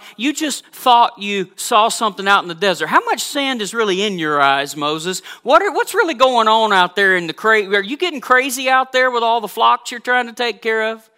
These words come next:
You didn't really see this happen. "God, what do I do when they question me and they say it's not really you? I'm not convincing, Lord. What if they don't believe me?" Moses was prepared for people to doubt him.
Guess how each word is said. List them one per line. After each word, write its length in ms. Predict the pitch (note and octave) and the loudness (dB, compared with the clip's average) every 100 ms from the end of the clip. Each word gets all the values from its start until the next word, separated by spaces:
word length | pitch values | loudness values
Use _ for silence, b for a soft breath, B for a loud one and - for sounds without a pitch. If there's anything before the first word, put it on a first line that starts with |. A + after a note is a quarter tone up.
| b b b | b b b
You 140 | E4+ | 2
didn't 180 | F#4 E4+ | 4 2
really 160 | C#4+ G#3 | 0 0
see 220 | - A3+ | -6 -8
this 140 | G#3 | -4
happen. 300 | A#3 G3+ D3 - B | 0 -2 -2 -18 B
"God, 260 | A#3 D#4 D#4+ | 6 6 6
what 140 | E4 | 2
do 100 | F#4 | 4
I 140 | F#4 F4+ | 4 2
do 420 | C4 D#4 D4 B3 B B | 0 -4 -2 -4 B B
when 160 | C4+ | -2
they 140 | B3+ A3+ | 0 -2
question 640 | - D4 C#4 - A#3+ G#3 | 2 0 0 -8 -8 -4
me 160 | G#3 G3+ | -4 -2
and 100 | G3+ | -4
they 80 | |
say 240 | F#3+ - G3 | -6 -6 -6
it's 180 | F3 - | -8 -8
not 220 | F#3 - | -8 -8
really 240 | F3 D#3 | -10 -12
you? 240 | D3 C3+ - _ _ _ _ _ _ _ _ _ _ _ _ _ _ _ _ _ _ _ _ _ | -14 -18 -18 _ _ _ _ _ _ _ _ _ _ _ _ _ _ _ _ _ _ _ _ _
I'm 80 | A3+ | 4
not 220 | D#4+ F4+ | 4 6
convincing, 720 | E4+ C#4 D#4+ F4+ - C4 G3 F3 | 2 0 0 -2 -4 -6 -6 -4
Lord. 300 | F3+ A#3 A#3 | 0 0 2
What 160 | D4+ | 2
if 100 | F4 | 2
they 160 | E4 C#4+ | 0 0
don't 540 | F3+ B3 C#4+ D4 C#4 b b b - | -2 2 4 2 -2 b b b -6
believe 540 | F3+ E3+ G#3+ C4 G3+ | -4 0 0 0 -2
me?" 240 | F3 C#3 _ _ _ _ _ _ _ _ _ _ | -8 -10 _ _ _ _ _ _ _ _ _ _
Moses 440 | F3 A3 A3 G#3 G3 | 0 0 0 -8 -10
was 120 | F#3 | -10
prepared 480 | F3 - G#3 F#3+ E3 | -10 -4 -2 -2 -4
for 80 | |
people 300 | D#3 F#3 F3 | -10 -10 -10
to 100 | D3 | -14
doubt 300 | C#3 D3 C3+ | -10 -8 -8
him. 120 | B2+ | -12